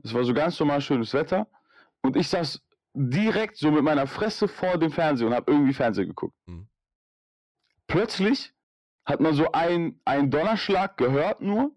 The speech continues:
Speaker 1: mitten aus dem Nichts. Es hat nicht geregnet, nichts, man hat nur so einen Donnerschlag gehört, so pff. Und auf einmal ist einfach ein Blitz durch die Balkontür in den Fernseher reingefahren. So knapp an meinem, also wirklich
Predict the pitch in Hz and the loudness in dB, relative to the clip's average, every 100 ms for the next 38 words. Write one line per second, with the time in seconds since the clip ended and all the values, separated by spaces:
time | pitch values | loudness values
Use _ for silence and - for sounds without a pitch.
0 | _ 143 214 214 214 - 180 226 - - | _ 0 2 2 -2 0 0 0 -2 -16
1 | - _ _ _ _ _ _ 135 - 156 | -20 _ _ _ _ _ _ -4 0 0
2 | 156 165 - 147 190 - 143 147 151 143 | 0 -2 0 0 0 0 0 2 2 2
3 | 135 170 190 190 185 185 175 131 107 - | 0 0 0 -2 0 0 0 -2 -6 -8
4 | - - _ _ _ _ _ _ _ _ | -14 -20 _ _ _ _ _ _ _ _
5 | _ _ _ _ _ _ - - 156 160 | _ _ _ _ _ _ -6 0 0 0
6 | - 214 247 214 180 202 254 - _ _ | -2 0 2 2 2 -2 -4 -10 _ _
7 | _ _ _ _ - 139 151 160 170 - | _ _ _ _ -2 0 -2 0 -2 0
8 | 131 139 113 170 254 - - - _ _ | 0 2 2 0 0 -4 -14 -16 _ _
9 | _ _ 117 175 233 - 180 180 196 208 | _ _ -2 0 0 0 0 0 0 -2
10 | - 214 214 - 233 220 196 165 190 180 | 0 0 0 0 0 2 2 2 0 2
11 | 139 117 113 107 - 104 98 - _ _ | 2 2 0 -2 -2 -2 -2 -8 _ _
12 | _ _ _ _ _ _ - 113 113 196 | _ _ _ _ _ _ -8 -4 0 0
13 | 220 190 196 208 147 147 139 139 - 120 | 2 0 0 0 0 2 0 -2 -2 0
14 | 120 123 190 180 - | 0 2 0 0 -4